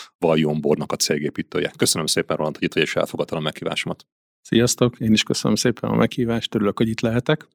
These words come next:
Speaker 1: Hogyan indult ez az egész pivotállási karrier?
Speaker 2: Igen,
Speaker 1: Nézzük az elejétől.
Speaker 2: ö, igen, tehát az árukeresőt mindenki ismeri, annak a történetét is már többen hallották, úgyhogy abban nem szeretnék belevágni, de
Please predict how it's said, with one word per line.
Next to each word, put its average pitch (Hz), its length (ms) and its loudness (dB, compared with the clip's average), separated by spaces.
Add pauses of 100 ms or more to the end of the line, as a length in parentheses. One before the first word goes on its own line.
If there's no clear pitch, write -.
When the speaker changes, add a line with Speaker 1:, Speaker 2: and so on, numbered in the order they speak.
(100)
Speaker 1:
Hogyan 90 240 -2
indult 104 340 2
ez 104 80 2
az 101 100 4
egész 98 480 2 (640)
pivotállási 101 840 2
karrier? 92 540 2 (100)
Speaker 2:
Igen, 120 200 2
Speaker 1:
Nézzük 110 220 2
az 90 100 2
elejétől. 127 600 2 (340)
Speaker 2:
ö, 156 120 -2
igen, 135 160 2
tehát 127 160 4
az 127 100 2
árukeresőt 117 600 2
mindenki 101 320 2
ismeri, 127 420 2 (320)
annak 110 300 0
a 113 40 0
történetét 107 880 0 (380)
is - 80 -16
már 104 120 -2
többen 107 320 -2
hallották, 123 640 2 (380)
úgyhogy 107 220 2
abban 107 140 2
nem 110 120 4
szeretnék 107 460 0
belevágni, 147 540 2 (720)
de 127 300 4